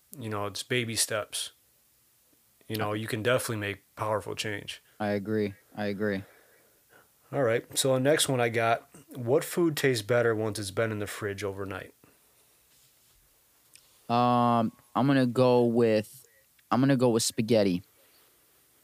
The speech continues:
Speaker 2: Um, if it's, if it's put in the fridge right, if it's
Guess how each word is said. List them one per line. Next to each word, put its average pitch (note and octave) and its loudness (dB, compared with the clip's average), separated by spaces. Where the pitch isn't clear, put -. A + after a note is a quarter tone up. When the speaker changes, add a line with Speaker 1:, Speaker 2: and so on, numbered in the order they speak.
Speaker 2:
Um, G2 2
if A#2+ 2
it's, C3+ 2
if - 4
it's G3 4
put F3 2
in D#3+ 2
the D3 4
fridge C3+ 2
right, G#2 0
if G#2 -2
it's A#2+ 0